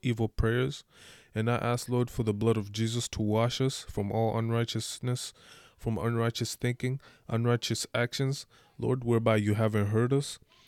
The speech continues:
And Lord, I ask for blood of Jesus to wash our eyes, our minds, our mouths, and our spirits from all the wickedness, corruption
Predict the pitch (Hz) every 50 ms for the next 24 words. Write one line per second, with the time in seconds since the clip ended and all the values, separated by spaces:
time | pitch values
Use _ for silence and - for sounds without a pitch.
0 | _ - - - _ - 113 110 110 117 120 113 117 117 120 120 - - 117 113
1 | 113 117 117 117 110 110 113 117 117 117 - - - - 107 107 110 110 - -
2 | 107 104 95 - - 113 113 110 107 104 101 95 98 98 98 101 104 110 113 110
3 | 110 107 104 101 98 101 98 98 101 110 113 113 110 107 104 98 95 - - -
4 | _ _ - _ _ - 107 107 101 101 - - - - - - - 127 120 117
5 | 110 - - - 107 101 - - 117 120 117 113 107 98 107 117 - - 117 107
6 | 104 104 101 - - - - 110 107 113 113 - - - 113 101 98